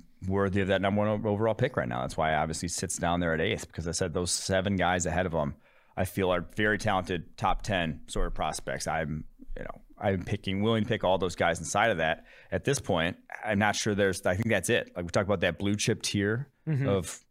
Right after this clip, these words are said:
Speaker 1: players in this class. I think that's it for me. And so then at that point, Willis can sneak in at number eight, whatever,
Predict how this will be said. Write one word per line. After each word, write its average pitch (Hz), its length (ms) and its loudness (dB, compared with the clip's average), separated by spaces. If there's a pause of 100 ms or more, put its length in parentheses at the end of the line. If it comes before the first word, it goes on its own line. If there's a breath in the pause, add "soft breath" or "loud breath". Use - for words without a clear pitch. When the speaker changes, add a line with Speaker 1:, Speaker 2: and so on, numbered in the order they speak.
(160)
Speaker 1:
players 101 340 2
in 117 60 0
this 107 80 0
class. 110 300 0
I 87 80 -2
think 104 220 -2
that's 98 240 0 (100)
it 107 320 0
for 95 100 -2
me. 92 360 2 (420)
And 98 100 -2
so 101 220 2
then 98 380 4 (360 loud breath)
at - 100 -6
that 113 200 4
point, 101 460 0 (480)
Willis 120 260 4
can 110 140 -2
sneak 107 260 0
in 101 140 2
at 98 80 0
number 95 260 2
eight, 95 180 2
whatever, 98 460 2